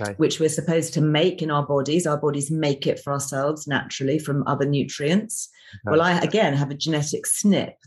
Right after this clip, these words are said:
Speaker 2: that doesn't allow that to happen. So for me to get glutathione, I need to take it. That's the only way I'm, I'm gonna get it.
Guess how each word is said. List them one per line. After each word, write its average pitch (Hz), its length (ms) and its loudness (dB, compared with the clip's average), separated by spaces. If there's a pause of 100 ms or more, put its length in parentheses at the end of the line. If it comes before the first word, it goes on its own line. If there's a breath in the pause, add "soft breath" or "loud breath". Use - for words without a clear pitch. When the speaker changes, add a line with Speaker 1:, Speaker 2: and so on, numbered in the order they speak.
(100)
Speaker 2:
that 135 240 2 (140)
doesn't 147 540 2
allow 143 280 0
that 127 240 0
to 151 80 -6
happen. 143 580 -2 (260 loud breath)
So 165 200 2
for 170 140 2
me 202 380 4
to 156 100 0
get 147 240 2
glutathione, 151 600 2
I 147 60 4
need 160 220 2
to - 80 -8
take 165 300 0
it. - 200 -6 (140)
That's - 120 -10
the 151 100 2
only 147 120 2
way 127 80 4
I'm, 131 180 0
I'm 131 100 -2
gonna 127 140 -4
get 127 320 -4
it. - 180 -8